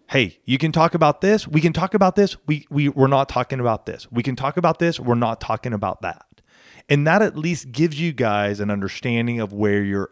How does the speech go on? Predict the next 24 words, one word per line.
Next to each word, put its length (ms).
at. 180
And 120
I, 100
and 140
I 80
say 400
this 200
because, 600
man, 240
there's, 220
there's 240
no 180
worse 340
feeling. 320
And 100
I, 80
and 140
I've 160
done 180
this 140
before 520
in 100
our 160
marriage 600